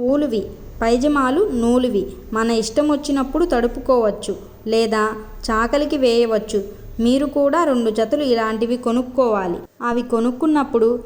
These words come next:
ఇంట్లో వాళ్ళైనా పరాయి వాళ్ళైనా ఆడవాళ్ళు వస్తే ఈ పైజామాలతో కనపడకూడదు. వాళ్ళు పైనుంచి తలుపు కొట్టగానే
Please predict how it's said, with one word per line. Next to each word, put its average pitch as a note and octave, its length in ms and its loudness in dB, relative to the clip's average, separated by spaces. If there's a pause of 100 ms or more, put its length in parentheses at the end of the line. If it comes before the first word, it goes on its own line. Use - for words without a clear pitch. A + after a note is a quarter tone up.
(140)
ఇంట్లో B3+ 400 2
వాళ్ళైనా A3 640 0 (280)
పరాయి B3+ 400 2
వాళ్ళైనా G#3+ 680 2 (160)
ఆడవాళ్ళు C4 520 2
వస్తే C4+ 520 0 (260)
ఈ A#3+ 160 2 (120)
పైజామాలతో C4 960 2 (220)
కనపడకూడదు. A#3 840 0 (240)
వాళ్ళు G#3 300 2
పైనుంచి C#4 840 2 (200)
తలుపు A#3+ 280 2
కొట్టగానే B3 840 0